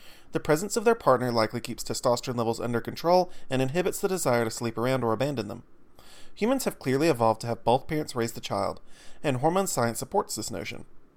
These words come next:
In other animals, pheromone production is strongly related to hormone production. This is probably true for humans as well.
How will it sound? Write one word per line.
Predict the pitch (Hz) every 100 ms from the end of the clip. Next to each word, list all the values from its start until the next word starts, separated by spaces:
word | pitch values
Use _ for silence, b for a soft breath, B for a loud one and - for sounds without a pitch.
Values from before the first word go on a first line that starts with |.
| - B B B
In | 156 170
other | 247 254
animals, | 208 143 139 143 -
pheromone | - 170 190 220
production | 214 151 139 - 104
is | 110
strongly | - 131 165
related | 170 131 120 120 113
to | 123
hormone | 123 117 110
production. | 107 123 - - - - - B B B -
This | 160 156
is |
probably | - 214 240 196 165
true | - 123
for | 117
humans | 151 127 113
as | 110
well. | 123 135 104